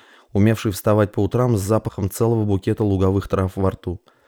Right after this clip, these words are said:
Прикрыв губы, он посмаковал воздух, коснулся кончиком языка кожи плеча, потом костяшек пальцев. Вкусовых ощущений соли и мускуса почти не было, зато на языке остался вкус железа, озона и молодой упругой кожи,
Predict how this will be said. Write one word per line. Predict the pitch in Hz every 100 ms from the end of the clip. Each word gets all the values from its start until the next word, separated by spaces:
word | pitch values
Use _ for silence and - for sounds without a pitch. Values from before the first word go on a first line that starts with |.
| _ _
Прикрыв | - 110 175 160
губы, | 113 139 135
он | 117 113
посмаковал | 120 113 113 110 104
воздух, | 98 127 120 110
коснулся | - 104 160 151 113
кончиком | 113 101 - 101
языка | 101 101 95 95
кожи | - 98 90
плеча, | - 92 - 120 123 - - - _
потом | - 101 156
костяшек | 123 - 110 104 -
пальцев. | 98 87 - - - _ _ _ _
Вкусовых | - 104 110 110
ощущений | 107 113 98 107 104
соли | 95 113 101
и | 101 -
мускуса | 104 131 - 123 110
почти | 120 - -
не | 120 113
было, | 95 92 - - - _
зато | 107 107 180
на | 175
языке | 160 139 117 135
остался | 120 120 113
вкус | 107 127 110
железа, | 107 117 110 90 87 -
озона | - 90 101 120 120
и | -
молодой | 98 95 92 104
упругой | 101 104 95 98
кожи, | - 92 90